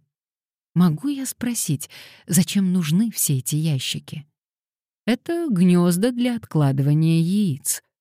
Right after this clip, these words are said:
"Как много!" — начала Гаррет и тут же умолкла. Прямо на нее неслась пара гусей с растопыренными крыльями. Они шипели, гоготали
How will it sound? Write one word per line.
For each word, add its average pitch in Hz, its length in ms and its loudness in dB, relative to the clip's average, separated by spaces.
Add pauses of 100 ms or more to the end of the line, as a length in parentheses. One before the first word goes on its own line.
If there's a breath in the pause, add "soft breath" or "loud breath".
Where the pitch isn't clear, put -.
(760)
"Как - 320 -2
много!" — 170 680 2 (380 loud breath)
начала 143 480 2
Гаррет 190 460 -2 (260 loud breath)
и 202 80 0
тут 220 340 -8
же 180 180 -4
умолкла. 165 840 -4 (460 loud breath)
Прямо 190 460 2
на 180 120 4
нее 175 380 4
неслась 180 580 -2
пара 160 300 -2
гусей 151 540 -2
с - 100 -6
растопыренными 147 840 0
крыльями. 143 680 -2 (240 loud breath)
Они 147 200 2
шипели, 156 680 0
гоготали 151 880 0